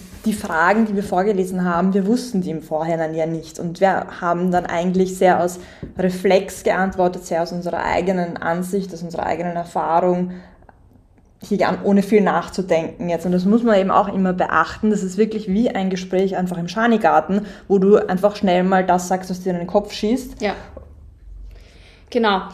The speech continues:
Speaker 1: Aber zum Beispiel mit mehr Hintergrund oder mit länger Nachdenken würde sich die Meinung vielleicht ändern. Das kann ja sein.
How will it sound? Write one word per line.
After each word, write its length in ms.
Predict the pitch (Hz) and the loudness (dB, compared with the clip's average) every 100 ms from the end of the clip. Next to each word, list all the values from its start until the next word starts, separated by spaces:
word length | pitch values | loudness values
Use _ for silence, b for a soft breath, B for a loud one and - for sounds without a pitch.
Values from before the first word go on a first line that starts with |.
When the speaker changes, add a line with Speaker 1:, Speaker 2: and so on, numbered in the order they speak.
| - | 0
Speaker 1:
Aber 400 | 202 214 208 - 175 - | 6 6 4 -2 -10 0
zum 120 | 220 | 2
Beispiel 160 | 214 | 4
mit 220 | 208 196 196 | 4 2 2
mehr 500 | 190 180 185 180 180 | 2 6 6 4 2
Hintergrund 600 | - 254 247 214 202 196 | 6 6 6 4 4 4
oder 120 | 185 | 4
mit 160 | 185 180 | 2 0
länger 260 | 165 170 | -2 -2
Nachdenken 720 | 175 165 196 - 185 185 180 | 0 0 0 0 -2 0 0
würde 240 | 185 208 202 | 2 2 2
sich 320 | 202 190 - | -2 -6 -6
die 100 | 185 | -6
Meinung 360 | 170 160 165 180 - | -2 -4 -4 -10 -8
vielleicht 280 | 170 165 - - | -6 -6 -10 -4
ändern. 320 | 190 180 156 | -2 0 -2
Das 140 | - | -6
kann 160 | - 185 | -8 -4
ja 80 | 175 | -2
sein. 300 | 175 165 123 | -2 -2 -4